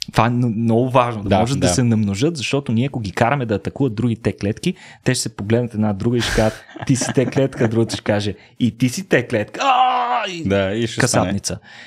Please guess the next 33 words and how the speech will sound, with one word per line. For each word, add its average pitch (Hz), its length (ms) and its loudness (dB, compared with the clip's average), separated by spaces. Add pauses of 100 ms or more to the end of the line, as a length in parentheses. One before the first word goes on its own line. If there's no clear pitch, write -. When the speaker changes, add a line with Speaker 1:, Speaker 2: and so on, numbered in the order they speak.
(120)
Speaker 1:
Затова 107 480 0
тази, 127 360 -2 (460)
този 107 220 0
маркер 92 320 -2
е 110 40 -2
трябвало 92 300 0
да 90 80 -6
бъде 90 220 -2
изключен 156 540 -2 (320)
при 180 100 -2
тях, 185 220 -2
за 117 100 -4
да 98 80 0
не 92 60 0
могат 107 260 -2
те 92 140 -2
да 104 60 -4
се - 360 -2
разпознават 87 600 -6
помежду 85 400 -6
си. - 220 -2 (580)
А, 139 360 2
иначе, 190 760 0
а, 143 380 0 (280)
интересното 127 800 0 (140)
в 120 160 -2 (140)
конкретния 135 440 -2
случай 139 340 -2
е, - 20 -2
че 123 260 -4
детето 107 440 -4
е 90 60 0
добре, 95 440 -2